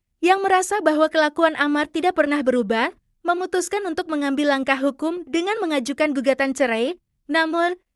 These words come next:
hingga saat ini, belum ada keputusan resmi mengenai kasus ini, dan Amar Zoni sendiri tidak pernah hadir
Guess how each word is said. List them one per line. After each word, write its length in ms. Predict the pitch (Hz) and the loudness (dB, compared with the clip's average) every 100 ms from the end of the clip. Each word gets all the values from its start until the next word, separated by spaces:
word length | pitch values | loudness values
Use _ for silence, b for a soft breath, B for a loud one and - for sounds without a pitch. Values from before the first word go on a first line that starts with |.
| _ | _
hingga 320 | 381 359 381 | 2 2 2
saat 240 | 370 311 | 2 0
ini, 400 | 311 277 240 320 - _ _ | 0 0 0 -2 -6 _ _
belum 240 | 330 370 427 | 0 2 2
ada 240 | 381 359 | 0 0
keputusan 560 | 330 294 294 285 302 302 | -2 -6 -6 -2 0 0
resmi 320 | 285 - 302 | -2 -2 -4
mengenai 400 | 339 277 254 262 | -2 -2 0 0
kasus 320 | 269 262 269 | -2 -2 -4
ini, 480 | 254 247 240 269 392 _ _ - | -2 0 0 -2 -4 _ _ -2
dan 160 | 277 320 | -2 0
Amar 320 | 330 370 403 | -2 -2 -2
Zoni 240 | 349 330 320 | 0 0 0
sendiri 480 | 320 294 285 285 330 | -2 0 0 0 -2
tidak 320 | 311 269 269 | 0 0 0
pernah 160 | 247 | -2
hadir 480 | 262 269 247 302 349 | -2 -2 0 0 -2